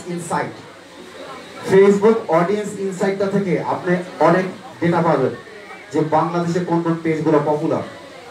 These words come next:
আপনি যে ডেমোগ্রাফিটা target করছেন সেই ডেমোগ্রাফিটা কোন কোন page like করে, যে ডেমোগ্রাফিটাকে target করছেন তারা কোথায় বেশি, ঢাকায় বেশি না চিটাগাংয়ে বেশি। You will get all of this data, this is gold mine। আপনারা বলবেন Facebook ads manager যারা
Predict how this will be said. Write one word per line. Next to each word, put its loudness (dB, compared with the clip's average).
আপনি 2
যে 4
ডেমোগ্রাফিটা 4
target 0
করছেন 2
সেই 4
ডেমোগ্রাফিটা 4
কোন 4
কোন 2
page 2
like 0
করে, 4
যে 6
ডেমোগ্রাফিটাকে 6
target 2
করছেন 2
তারা 2
কোথায় 6
বেশি, 6
ঢাকায় 2
বেশি 6
না -2
চিটাগাংয়ে 0
বেশি। 0
You 8
will 8
get 2
all 8
of 4
this 0
data, 0
this -4
is 0
gold 6
mine। -2
আপনারা 2
বলবেন 4
Facebook 4
ads -4
manager 0
যারা 0